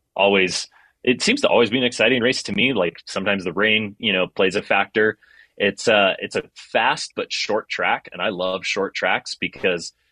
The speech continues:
it just condenses the field a bit more. Um, so I like Brazil. I like Abu Dhabi as the night race too, and obviously good, you know, exciting memories from last year.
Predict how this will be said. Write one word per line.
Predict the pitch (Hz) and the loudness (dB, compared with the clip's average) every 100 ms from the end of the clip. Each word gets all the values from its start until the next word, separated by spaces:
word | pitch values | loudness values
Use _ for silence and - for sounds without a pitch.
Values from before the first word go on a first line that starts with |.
| _ _ | _ _
it | 101 95 90 _ - | 0 0 -2 _ -16
just | 92 - | -14 -8
condenses | 110 87 90 85 107 98 | -6 -2 -2 0 -4 -4
the | - | -8
field | - 90 87 110 120 107 | -4 -2 0 -2 -4 -4
a | |
bit | 107 113 | 0 0
more. | 110 110 139 143 - - _ | 0 2 2 -2 -20 -20 _
Um, | 117 104 92 87 82 85 _ _ | 0 2 4 2 -2 -12 _ _
so | - 120 104 | 0 4 4
I | 95 120 | 4 2
like | 123 117 | 2 0
Brazil. | 113 101 110 110 - | -4 -2 2 0 -2
I | 127 | -2
like | 147 143 | 0 2
Abu | 123 113 | 0 0
Dhabi | 110 110 113 | 0 0 -2
as | 104 | -4
the | |
night | 101 101 | -6 -4
race | 101 107 - | -4 -4 -4
too, | - 98 | -4 -4
and | 98 | -2
obviously | 90 90 98 | -6 -6 -4
good, | 90 90 | -4 -4
you | 98 90 | -4 -4
know, | 80 | -4
exciting | 80 - 90 90 | -6 0 2 2
memories | 87 87 92 92 | 0 0 0 -2
from | 92 | -4
last | 87 87 - - 87 | 0 0 0 -2 0
year. | 87 117 | 2 0